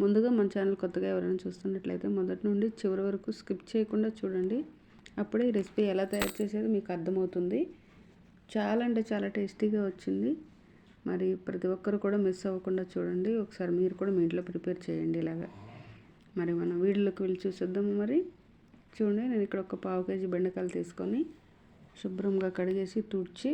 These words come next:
చిన్న ముక్కలు కట్ చేసి పెట్టాను. చిన్నగా అంటే మరీ చిన్నగా కాదు, ఒక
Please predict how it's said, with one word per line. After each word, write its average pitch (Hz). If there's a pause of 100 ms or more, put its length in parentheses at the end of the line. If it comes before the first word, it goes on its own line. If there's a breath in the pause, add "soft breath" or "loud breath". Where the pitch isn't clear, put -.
(160)
చిన్న 202
ముక్కలు 185
కట్ 180
చేసి 185
పెట్టాను. 180 (180)
చిన్నగా 226
అంటే 214
మరీ 196 (100)
చిన్నగా 190 (100)
కాదు, 185 (720 loud breath)
ఒక 175